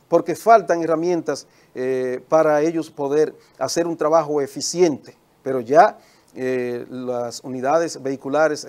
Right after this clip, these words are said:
de automóviles están siendo dotadas con computadoras, también, eh, los policías están recibiendo un sistema, eh, que pueden utilizar en sus, eh, celulares, y esto es importante. Estamos avanzando y creemos que hay que darle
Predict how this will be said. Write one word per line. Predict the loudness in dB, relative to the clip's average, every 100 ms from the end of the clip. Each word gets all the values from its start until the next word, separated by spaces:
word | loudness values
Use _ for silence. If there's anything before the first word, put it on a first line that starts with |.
| -10
de | -8 -6 -8 -6
automóviles | -6 -6 -2 2 0 -2 -8 -10 _ _
están | -14 -2 -2
siendo | 0 -2 -2
dotadas | -2 0 2 2 0 -4
con | -6 -6 -8 _ _ -4
computadoras, | -4 -2 -6 -2 2 2 2 -2 -6
también, | -4 -4 0 -2 -2 -10 _ _
eh, | -4 -2 0
los | -2 -6
policías | -6 -8 -6 -4 -2 -2
están | -4 -4
recibiendo | -4 -6 -4 -4 -4
un | -6
sistema, | -10 -2 0 0 -6 -10 _ _ -10
eh, | -8 -6
que | -6
pueden | -2 0 0
utilizar | -2 -4 -2 0 0
en | -2
sus, | -6 -6 -6 -12
eh, | -12 -10 -10 -12
celulares, | -12 -6 -4 2 4 4 -2 -14 _ -2
y | 0
esto | 2 -2
es | -2
importante. | -4 -4 -2 -2 -4 -16 _ _
Estamos | -10 4 4 4
avanzando | -2 -2 4 6 6 0 -10 _ _ _
y | -6 -4 -6 -12 -4
creemos | 2 4 4 2 -2
que | 0 0
hay | 0
que | -4 -8
darle | 0 0 2